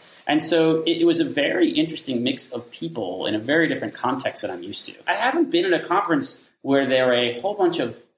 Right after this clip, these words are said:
peers in the industry, V Cs,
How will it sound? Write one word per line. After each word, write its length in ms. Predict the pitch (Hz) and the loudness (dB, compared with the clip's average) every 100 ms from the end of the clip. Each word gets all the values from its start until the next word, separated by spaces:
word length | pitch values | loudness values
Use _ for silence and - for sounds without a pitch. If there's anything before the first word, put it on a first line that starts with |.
| _ - | _ -20
peers 420 | - 143 - 170 | -8 -6 -4 -2
in 100 | 151 | -2
the 160 | 127 127 | 0 -2
industry, 600 | 131 120 - 110 104 98 - | -2 -4 -4 -4 -2 -4 -4
V 140 | 113 | -4
Cs, 600 | - 139 90 - - | -2 -2 -4 -8 -16